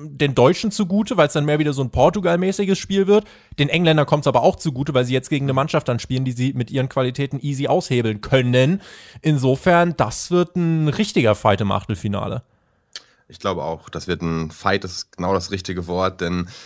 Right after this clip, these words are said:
Speaker 2: äh, man kann gar nicht so wirklich sagen, wird's jetzt ein Offensivspektakel, wird's eher etwas defensiv ausgerichtet sein, weil beide Mannschaften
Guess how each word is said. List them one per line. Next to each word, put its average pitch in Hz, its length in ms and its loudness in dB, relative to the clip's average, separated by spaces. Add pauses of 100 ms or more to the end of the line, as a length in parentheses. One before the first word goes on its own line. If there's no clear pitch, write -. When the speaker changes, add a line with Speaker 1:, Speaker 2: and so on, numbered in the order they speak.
(120)
Speaker 2:
äh, 87 200 -4
man 90 140 -4
kann 110 180 -6
gar 120 120 0
nicht 117 100 -6
so 104 80 -10
wirklich 98 240 -10
sagen, 95 320 -2
wird's 90 160 -8
jetzt - 160 -14
ein 87 80 -8
Offensivspektakel, 107 1300 -4
wird's 90 300 -8
eher 87 540 -2 (440)
etwas - 760 -12
defensiv 104 500 -6
ausgerichtet 104 640 -8
sein, 101 400 0 (340)
weil 82 100 -8
beide 104 240 -2
Mannschaften 98 800 -6